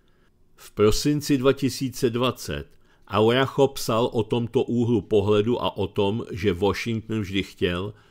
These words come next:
aby Evropané kupovali velké množství amerického L N G,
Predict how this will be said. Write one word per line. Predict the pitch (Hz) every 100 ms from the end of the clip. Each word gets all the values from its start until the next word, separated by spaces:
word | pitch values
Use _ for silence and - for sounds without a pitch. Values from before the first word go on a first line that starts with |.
| _ _ -
aby | 101 101
Evropané | 101 104 117 113 120 123 107
kupovali | 117 101 104 104 101
velké | 90 98 104 - 120
množství | 120 104 - - 117
amerického | - 101 101 101 - 113 104 -
L | 104 107
N | 110 98
G, | 87 87 87 107